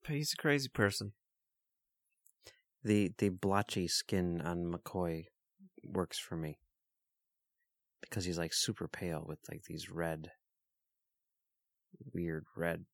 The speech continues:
Speaker 2: blotches. But it actually looks like, you know, that could be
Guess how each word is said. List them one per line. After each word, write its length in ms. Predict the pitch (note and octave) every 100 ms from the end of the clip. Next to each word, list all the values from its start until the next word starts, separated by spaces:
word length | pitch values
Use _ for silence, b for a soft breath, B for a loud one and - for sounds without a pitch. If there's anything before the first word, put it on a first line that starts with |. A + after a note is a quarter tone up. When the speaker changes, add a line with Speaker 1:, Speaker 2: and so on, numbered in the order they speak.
| -
Speaker 2:
blotches. 640 | D#2+ E2 - - - - - _ _ -
But 100 | G2
it 80 |
actually 300 | G2+ G2 F#2+
looks 280 | F2 F2 -
like, 160 | E2 E2+ - - _ _ _
you 120 | F2+
know, 240 | E2+ E2 - _ _ _ _
that 180 | F#2 - -
could 240 | - G#2 G#2+
be 420 | F2 E2 E2 E2+